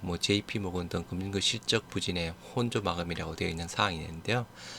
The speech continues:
아까 말씀드린 대로 연방준비은행 총재들의 일단은 일 프로대보다는 영점칠오 프로를 지지한다라는 부분으로 일단은 상승, 네, 우상향으로 마무리가 되었고요.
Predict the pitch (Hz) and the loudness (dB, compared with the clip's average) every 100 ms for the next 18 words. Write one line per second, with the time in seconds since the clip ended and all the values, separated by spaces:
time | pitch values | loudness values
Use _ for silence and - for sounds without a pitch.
0 | - - 104 101 101 - 117 104 104 101 | -14 -2 0 2 2 2 2 4 4 2
1 | 90 98 110 - - - 98 104 113 107 | -2 0 -2 -6 -16 2 4 6 4 2
2 | - 117 107 95 90 - 113 104 104 - | 0 2 4 2 0 -2 -2 0 2 2
3 | 95 95 95 - 87 87 113 113 - - | 2 2 0 -2 -2 0 4 2 2 -2
4 | 113 - 90 85 - 98 107 104 92 107 | 2 0 2 0 0 0 0 2 2 2
5 | 107 107 95 - - 123 - - 101 101 | 0 -2 2 2 4 2 0 -2 0 2
6 | 101 - 95 98 90 87 85 85 80 85 | 0 0 0 0 0 0 0 0 -2 -4
7 | 85 - 85 85 90 92 - - - - | -4 -6 -4 -2 -2 -2 -6 -14 -14 -14
8 | - - 92 87 85 - 117 113 - 92 | -16 -2 0 0 -2 -2 0 0 0 0
9 | 80 - - - 78 78 - - - 104 | -2 -16 -8 -4 -2 -4 -6 -16 -4 -2
10 | 104 - 123 120 113 95 92 82 80 85 | -2 0 2 2 2 2 0 0 -2 -2
11 | 87 82 82 - 117 | -4 -4 -4 0 0